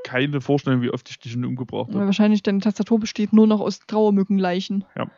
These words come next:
Speaker 2: Okay.
Speaker 1: Ich, also ich habe ja die Vermutung, dass das nur eine ist.
Speaker 2: Und du, die
Speaker 1: Und
Speaker 2: immer
Speaker 1: die
Speaker 2: wieder
Speaker 1: immer
Speaker 2: aufsteht.
Speaker 1: respawnt.
Speaker 2: Oh, das kann sein.
Speaker 1: <laughs>
Speaker 2: Ich hab sie auf jeden Fall in meinem Finger gehabt. Das ist aber, glaub ich, keine Trauermücke. Die ist ein bisschen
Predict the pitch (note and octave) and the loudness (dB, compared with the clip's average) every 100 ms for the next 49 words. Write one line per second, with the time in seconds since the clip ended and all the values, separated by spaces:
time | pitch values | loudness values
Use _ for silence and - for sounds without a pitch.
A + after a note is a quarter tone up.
0 | _ A#3+ - G3+ G3 C3+ B2+ B2 B2 B2 | _ -10 -4 0 0 0 0 0 0 0
1 | F#3 D3+ C3 C#3 E3+ F#3 D3+ C#3+ C#3+ C3+ | 2 0 2 2 2 0 0 -2 -2 -4
2 | - C#3+ A3+ F#3+ A#3+ - - - G3+ G3 | 0 2 4 2 0 -4 -12 -2 0 0
3 | F#3+ - G3+ G3+ F#3+ D#3+ C3 C#3+ F#3+ F3+ | -4 -6 -4 -2 0 2 2 0 -2 -2
4 | B2 B2+ E3+ - B3+ A3 - G3 F#3+ G3 | -4 -4 -8 -4 -2 -2 -4 -8 -6 -8
5 | F#3 - A#2+ D3 C#3 - - - A3+ A#3 | -10 -10 -2 -2 -2 -6 -12 -6 0 2
6 | D#4 - C4 D#4 E4+ D4 D4 C4+ D#4 D#4 | 2 0 2 2 4 4 4 2 2 2
7 | G3+ A3+ F#3 G#3 _ - F4 G#3+ F3 F#3+ | 2 -2 -4 -6 _ -6 -2 0 -2 -4
8 | F#3+ F3 - F3+ F3+ F3+ F#3+ F#3 A3+ C#4+ | -6 -6 -4 -2 -2 -2 -2 -4 0 4
9 | B3 G3+ | 6 6